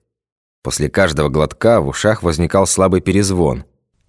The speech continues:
Комариный писк на границе слухового порога. Так бывает.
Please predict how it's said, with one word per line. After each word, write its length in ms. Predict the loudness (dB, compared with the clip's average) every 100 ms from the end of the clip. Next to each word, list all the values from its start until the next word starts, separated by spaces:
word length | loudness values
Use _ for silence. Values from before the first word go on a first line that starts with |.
| _ _ _ _
Комариный 500 | 0 2 2 2 0
писк 580 | -2 -2 -2 -4 -12 _
на 120 | -6
границе 400 | -2 0 0 -2
слухового 500 | -6 -2 -2 0 -2
порога. 500 | 0 0 0 -2 -10 _ _ _ _ _ _ _ _ _ _
Так 280 | -4 -4 -10
бывает. 600 | -4 0 2 0 -4